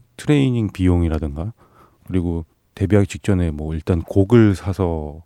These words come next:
곡을 사는 비용이라든가 뭐 녹음 비용 그리고 뭐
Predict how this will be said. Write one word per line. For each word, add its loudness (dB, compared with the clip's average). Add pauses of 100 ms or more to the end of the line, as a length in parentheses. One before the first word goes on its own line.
(240)
곡을 0
사는 0
비용이라든가 -2
뭐 -12
녹음 0
비용 -2
그리고 -6
뭐 -10